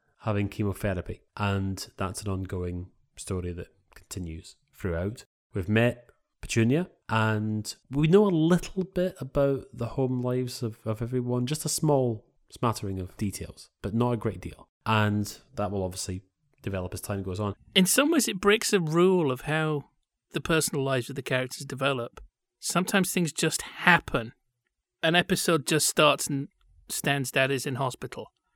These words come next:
Speaker 2: It feels sometimes like they don't work up to things. Even the cancer storyline. I mean, at no point do we see Tony's hair falling out. It's just mentioned. It, it seems to move very quickly.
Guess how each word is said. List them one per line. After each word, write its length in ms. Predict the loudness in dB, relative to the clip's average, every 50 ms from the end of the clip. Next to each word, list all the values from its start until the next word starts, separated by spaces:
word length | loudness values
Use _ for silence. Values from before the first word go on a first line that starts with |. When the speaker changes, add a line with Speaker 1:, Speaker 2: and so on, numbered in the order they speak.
| _ _
Speaker 2:
It 140 | -2 -2 2
feels 300 | 2 2 2 2 0 -2
sometimes 560 | -4 -4 0 2 2 2 2 2 2 2 2
like 120 | 0 2
they 120 | 2 0 2
don't 360 | 4 4 4 4 2 0 -2
work 300 | 2 2 2 2 2 0
up 160 | -2 -2 -2 -4
to 120 | -6 -6
things. 520 | -4 -4 -4 -2 -2 -4 -4 -6 -12 -14 _ _ _ _ _ _ _ _
Even 680 | 4 6 6 6 8 8 8 8 8 6 6 4 2 0 -4 _ _ _ _ _ _ _
the 80 | -4 -4
cancer 420 | -2 0 0 2 2 0 0 0
storyline. 840 | -2 2 2 4 4 4 4 2 0 0 0 0 -2 -2 -6 -8 -14 _ _ _ _ _ _ 0
I 20 |
mean, 180 | 2 2 2 0
at 120 | -2 -2
no 200 | 0 2 2 2
point 300 | 2 4 4 4 4 2
do 80 | 0 -2
we 60 | -4
see 180 | -2 -4 -4
Tony's 400 | -2 -2 -2 0 0 -2 -2 -4 -2
hair 360 | -2 0 0 0 0 -2 -4
falling 420 | -8 -6 -2 -2 -2 -2 -2 -4
out. 340 | -4 -4 -4 -6 -6 -6 -6
It's 180 | -6 -6 -2 4
just 260 | 4 4 4 4 2
mentioned. 500 | 2 4 4 4 4 2 2 0 2 0
It, 120 | 0 0 -2 -6
it 160 | -6 -4 -2 2
seems 240 | 2 2 2 2
to 80 | 2 2
move 340 | 4 4 4 4 2 2 0
very 380 | 0 4 6 6 6 6 4
quickly. 640 | 0 0 2 2 2 2 0 -6 -6 -8 -8 -10 -16